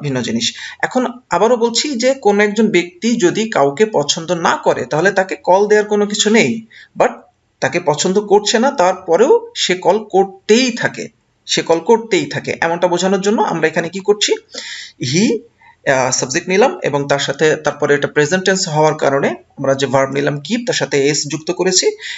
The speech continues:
এবং তারপরে ভার্বের সাথে কল, কলের সাথে আইএনজি যুক্ত করেছি। He keeps calling her, সে তাকে কল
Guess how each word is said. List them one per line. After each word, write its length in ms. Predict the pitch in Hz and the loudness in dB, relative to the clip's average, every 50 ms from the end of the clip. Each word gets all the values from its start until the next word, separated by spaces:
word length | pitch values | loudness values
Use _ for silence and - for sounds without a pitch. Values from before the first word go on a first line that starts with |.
| - - | -10 -8
এবং 220 | - 131 131 123 | -4 -4 -2 0
তারপরে 380 | 120 135 131 - 160 214 415 427 - - _ _ _ 127 | 0 -2 0 2 0 0 0 -2 -4 -10 _ _ _ -2
ভার্বের 240 | 131 131 127 135 | -2 0 0 -2
সাথে 260 | - - 147 139 247 240 - - | -4 -4 -2 0 0 -2 0 2
কল, 280 | 139 139 151 123 120 | 2 4 4 2 2
কলের 200 | - 156 131 - | 0 0 0 0
সাথে 220 | - - - - 147 | -2 -2 -2 -2 -2
আইএনজি 240 | 131 139 135 143 | -2 -2 -2 -4
যুক্ত 220 | 135 135 127 - 143 | -4 -6 -6 -8 -8
করেছি। 400 | - 131 123 123 123 123 127 143 | -6 -6 -4 -4 -4 -4 -4 -8
He 140 | 143 - 269 | -6 -4 -4
keeps 360 | - - - - - - 156 | 0 0 0 0 0 2 4
calling 300 | 151 151 147 151 151 147 135 151 | 4 4 4 2 -2 -4 0 2
her, 220 | 151 139 123 - - - - - - - | 2 2 2 0 -6 -14 -20 -20 -10 -4
সে 160 | - - 156 | -2 -2 0
তাকে 200 | - 143 147 175 | -2 -2 -4 -4
কল 320 | - - 175 226 370 - | 0 0 0 0 0 -4